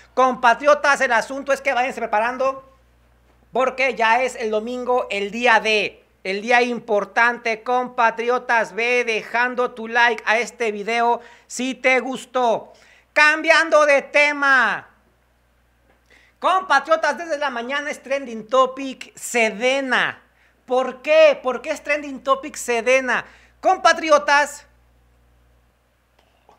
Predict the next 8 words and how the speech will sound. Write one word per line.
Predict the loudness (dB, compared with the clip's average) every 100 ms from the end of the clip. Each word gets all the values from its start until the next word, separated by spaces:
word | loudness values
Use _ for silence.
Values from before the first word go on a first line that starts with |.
| _ _ _ _ _ _ _ _ -12
resulta | -2 2 0 -2 -8 -2 0 0
que | -2
un | -8 -8
infeliz | -6 -4 -2 -2 0
en | 0 -2
Twitter, | -8 -10 -4 -4 -2
perdonen, | -4 -4 -4 -4
eructé, | -4 -4 -6 -6 -10